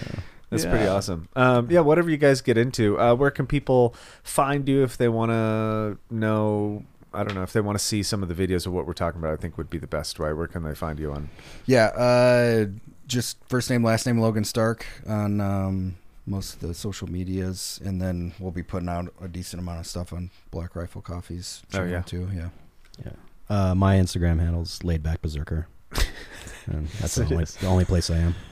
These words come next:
Speaker 1: Nice. Awesome. Well, thank you guys. Uh,
Speaker 2: I always wondered <laughs> who
Speaker 1: who
Speaker 2: had
Speaker 1: Laid Back
Speaker 2: that
Speaker 1: Berserker was.
Speaker 2: handle. <laughs>
Speaker 1: Dude, he, if he,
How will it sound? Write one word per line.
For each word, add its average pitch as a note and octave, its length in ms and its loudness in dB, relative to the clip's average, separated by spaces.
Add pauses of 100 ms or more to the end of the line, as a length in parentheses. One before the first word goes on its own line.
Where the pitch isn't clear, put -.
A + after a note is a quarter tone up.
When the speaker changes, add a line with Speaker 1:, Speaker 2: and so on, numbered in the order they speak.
(160)
Speaker 1:
Nice. G2 380 0 (280)
Awesome. B2 420 0
Well, B2+ 120 -2
thank D3+ 240 4
you D3+ 80 0
guys. C3+ 420 6 (240)
Uh, B2+ 80 -6
Speaker 2:
I A#2+ 240 6
always E4+ 340 8
wondered C#3+ 440 4
<laughs> - 800 -10
who E3+ 160 6
Speaker 1:
who D3 80 6
Speaker 2:
had - 0 -
Speaker 1:
Laid D#3+ 240 8
Back B2+ 200 8
Speaker 2:
that C3 280 4
Speaker 1:
Berserker B3 460 6
was. C4+ 200 6
Speaker 2:
handle. B3+ 680 4 (200)
<laughs> - 380 2
Speaker 1:
Dude, A3+ 200 6
he, G#3 160 8 (260)
if - 100 6
he, G3+ 220 8